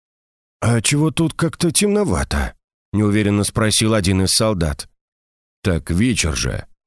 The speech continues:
пожал плечами я, ложась на носилки, сбитые из досок, оставшихся от разобранных повозок,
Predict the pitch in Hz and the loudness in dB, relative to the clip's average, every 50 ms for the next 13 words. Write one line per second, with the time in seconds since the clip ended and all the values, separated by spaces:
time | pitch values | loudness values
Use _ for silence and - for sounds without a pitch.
0 | _ _ - 98 92 85 104 98 87 - 101 98 92 - 104 95 95 98 101 117 | _ _ -4 -4 -2 0 0 0 0 0 0 0 0 0 0 0 2 2 2 2
1 | 120 101 92 90 90 80 90 98 90 87 - - - - 104 104 95 95 95 95 | 2 2 2 2 0 2 0 0 0 0 -2 -2 -2 0 0 2 2 2 2 2
2 | - - 127 113 92 - - 76 67 - _ _ - 104 113 131 165 139 - 151 | 2 0 0 0 -2 -2 -2 -2 -4 -4 _ _ -4 -2 0 0 0 0 0 0
3 | 139 123 110 107 113 107 90 82 101 104 107 - - 175 - - 143 117 - - | 2 2 2 2 2 0 0 0 0 0 2 0 0 -2 0 -2 -2 0 0 0
4 | 101 92 - - 104 87 - - 98 92 92 90 - - 104 92 98 98 80 87 | 0 0 0 0 0 0 0 0 2 2 0 0 0 0 0 2 0 0 0 0
5 | 90 87 92 90 - - 101 92 82 82 82 76 78 82 - - | 0 2 0 0 0 0 0 0 2 0 0 0 -2 -2 -4 -6